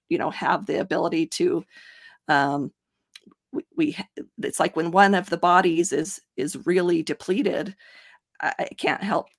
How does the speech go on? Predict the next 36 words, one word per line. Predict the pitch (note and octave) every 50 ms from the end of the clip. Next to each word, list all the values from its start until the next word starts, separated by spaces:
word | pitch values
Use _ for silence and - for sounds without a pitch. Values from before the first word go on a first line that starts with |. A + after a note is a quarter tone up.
| _ -
support | - - D#3 - - F3 F#3+ F3 - -
this | F3+ E3+ -
balanced | - - E3+ D#3+ E3 F3 F#3+ F#3+ G3 - -
way | F3+ F3 F3 F#3
of | D#3+ F#3+
being. | - F3+ C#4 C#4+ G#3 D3+ - -
And | - D3 G3
so | - - D#3 E3 D3 D3 D3 F#3+ _ _ _ _ _ _ _ _ _ _ _ _ _ _ _ _ - - - - _ - -
when | - D#3+ D#3+ D#3+ D#3+ C#3+ - _ _ - -
each | - - F3+ - - -
body's | E3+ E3 E3+ E3+ E3 F3 F#3
in | - E3+ D3+ D#3+
full | - - - E3+ E3+ F3+
flow, | - - - F#3+ A3 A3+ G3 D#3+ F3+
then | F3 - E3 E3+ E3+
they | D#3+ D3 -
support, | - - - - - - D#3+ E3 D3+ - _ _ _ _ _ -
can | - - G3
support | - E3+ D#3+ - - G3+ C4
each | - - -
other. | D#3 D3 B2+ C#3 F#3+
So | - - - D#3+ - F#3 - - - - - - -
I | -
think | G#3 - F#3 G3
it's | - - -
fantastic | E3 E3 E3 - - F3 G3 - - E3+ D#3+ - _ -
that | E3 D#3 D3+ - _ _ _ - - - _ _ _ -
you | - F#3+
guys | G3 F3+ D#3+ E3 -
have | D#3 C#3+ -
taken | - - F3+ - D#3+ D#3
on | D#3 D#3+ E3 E3+ D#3
that | D#3 D3 D3 D3+ D3+ - - - - _ -
role | D4 D#3+ F3 F3+ F3+ F3 E3 D#3+ D#3 -
of | - E3+ D3+ -
being | - D#3+ D#3 D#3+ D#3 D#3 D#3 D#3+ -